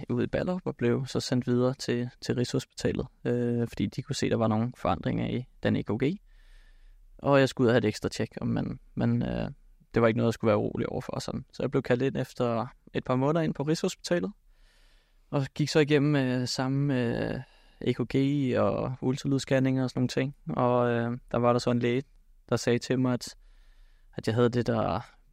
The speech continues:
bliver betegnet eller kaldt som, øh, sportshjerte. Øh, det vil sige, at hjertet er lidt større end normalt, men den størrelse, øh, hjerte, jeg havde, øh, var ikke noget, som var alarmerende.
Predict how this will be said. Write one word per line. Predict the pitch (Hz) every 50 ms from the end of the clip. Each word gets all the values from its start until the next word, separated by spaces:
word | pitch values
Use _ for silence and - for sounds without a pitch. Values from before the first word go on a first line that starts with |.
| _ -
bliver | - 113 107 104 101 101
betegnet | 95 - - - - - 104 92 - - 113 117 110
eller | 110 101 -
kaldt | - - 110 104 - - - _ -
som, | - - - - - - - - 113 - 53 50 50 -
øh, | - - - -
sportshjerte. | - - - - 156 165 - - - - - 131 135 - - - _ _ _ -
Øh, | 131 123 123 123 120
det | 110 - -
vil | 113 117
sige, | - - - 120 117
at | 117 120
hjertet | - 117 113 113 113 120 120 117
er |
lidt | 117 113 113 -
større | - - 123 120 120 131 151 165 165 -
end | - 135 113
normalt, | 113 113 110 113 120 135 151 175 180 - -
men | - 131 127 127 131 - - _ _ _ _ _ _ _ _ _ _ _ -
den | - 127 127
størrelse, | 127 - - 127 117 117 117 120 - - 131 127 120 - _ _ _ _ _ _ _ - -
øh, | - 120 117 113 - -
hjerte, | - 120 113 104 101 110 117 135 135 135
jeg | 123 107 113
havde, | 117 120 120 117 127 156 180 190 - - - -
øh, | 131 127 123 120 120 123
var | 117 113
ikke | 113 117 117 123 131
noget, | 127 123 117 113 117 123 123 123
som | - - - 113 113 113 110
var | 113 107 110 113 131 - - - -
alarmerende. | - 120 120 120 117 117 - - - 123 117 123